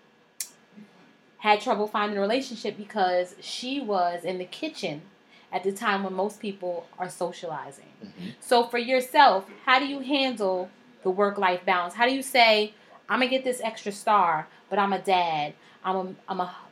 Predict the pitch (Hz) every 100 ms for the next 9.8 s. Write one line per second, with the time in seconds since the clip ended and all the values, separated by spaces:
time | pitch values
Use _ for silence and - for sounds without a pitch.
0 | - 202 202 - 160 156 156 160 - 180
1 | 180 170 170 165 196 151 156 202 233 196
2 | 202 185 202 220 175 156 147 - - -
3 | - 180 175 - - 254 285 262 262 226
4 | 196 196 175 - - _ - 262 269 220
5 | 214 214 185 180 175 156 147 170 - 160
6 | 80 80 80 76 73 - 82 90 85 78
7 | 76 - - _ _ _ - - - _
8 | _ _ _ _ _ _ _ - 95 98
9 | 95 101 95 85 80 - - 82